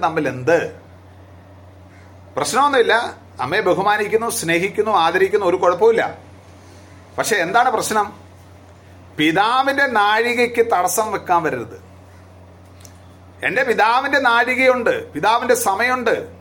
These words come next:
ആ പിതാവിന്റെ സമയമാണ് എനിക്ക് പ്രധാനപ്പെട്ടത്, കാരണം പിതാവിന്റെ ഇഷ്ടമാണ് എൻ്റെ ഇഷ്ടം. ആ യേശുവിന്റെ ജീവനാണ് നമ്മുടെ അകത്തുള്ളത്.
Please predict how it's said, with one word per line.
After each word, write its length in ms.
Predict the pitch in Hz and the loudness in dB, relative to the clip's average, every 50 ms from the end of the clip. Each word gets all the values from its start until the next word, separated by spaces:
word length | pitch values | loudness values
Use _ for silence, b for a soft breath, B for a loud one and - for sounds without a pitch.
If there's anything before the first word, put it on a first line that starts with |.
| - - - - - - - - B B B B | -20 -20 -20 -20 -20 -20 -20 -20 B B B B
ആ 60 | - 185 | -2 0
പിതാവിന്റെ 560 | 165 175 175 185 214 254 254 277 285 277 285 - - | 2 2 2 4 4 2 2 2 0 -2 -2 -2 -2
സമയമാണ് 520 | 202 180 180 208 262 302 311 311 285 269 254 | -2 -2 0 0 0 2 2 2 2 2 0
എനിക്ക് 200 | 247 - 247 226 - | -2 -2 -2 0 0
പ്രധാനപ്പെട്ടത്, 540 | 202 190 196 202 202 202 202 202 190 196 185 | 0 2 2 2 2 2 0 0 -2 0 0
കാരണം 240 | 185 180 185 208 202 - | 0 0 0 0 -2 0
പിതാവിന്റെ 500 | 180 170 170 208 226 240 247 233 196 180 | 0 2 4 4 2 2 2 2 0 -2
ഇഷ്ടമാണ് 520 | - - - - 247 233 220 196 185 170 165 | -2 -2 0 2 2 4 4 2 2 2 0
എൻ്റെ 200 | 165 160 175 170 | -2 0 -2 -2
ഇഷ്ടം. 340 | 135 - - - 123 - - - - - - - - - - - - - - - - - - - - - - - - - - - - - - - - - - - - - - | -2 -2 -8 -12 -14 -14 -14 -18 -20 -20 -20 -20 -20 -20 -20 -20 -20 -20 -20 -20 -20 -20 -20 -20 -20 -20 -20 -20 -20 -20 -20 -20 -20 -20 -20 -20 -20 -20 -20 -20 -16 -4 -2
ആ 100 | 131 160 180 | 0 0 2
യേശുവിന്റെ 480 | 170 156 160 156 160 165 160 156 147 139 | 2 0 0 0 0 -2 -2 -2 -2 -4
ജീവനാണ് 360 | 135 131 131 127 123 117 113 | -4 -6 -6 -6 -6 -6 -6
നമ്മുടെ 220 | 107 104 104 98 | -8 -8 -8 -10
അകത്തുള്ളത്. 340 | 92 90 90 - - - | -10 -12 -14 -18 -20 -20